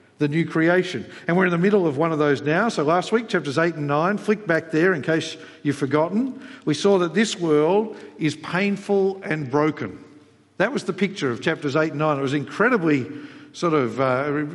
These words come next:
you probably felt sorry for Natani preaching his last sermon on, on that chapter. Uh, these were the six trumpets blown, each one symbolically showing a different part of this fallen, broken world.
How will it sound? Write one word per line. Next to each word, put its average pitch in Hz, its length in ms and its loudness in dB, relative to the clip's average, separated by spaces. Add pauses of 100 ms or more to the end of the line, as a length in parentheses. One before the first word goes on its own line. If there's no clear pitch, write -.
you 165 100 -8
probably 170 240 -2
felt 139 240 -4
sorry 175 320 0
for 151 140 -6
Natani 170 500 -2
preaching 165 320 -4
his 127 140 -4
last 156 320 0
sermon 175 340 0
on, 139 200 0
on 170 140 -2
that 147 180 0
chapter. 151 460 -2 (400)
Uh, 147 360 0
these 196 340 4
were 175 120 0
the 151 100 0
six - 340 -4
trumpets 196 540 -2
blown, 180 440 0
each 190 320 0
one 185 380 0 (240)
symbolically 165 800 0
showing 180 580 -2
a 156 80 -4
different 151 460 -4
part 156 320 0
of 135 140 -4
this 139 100 -4
fallen, 143 360 0
broken 135 360 0
world. 110 420 -2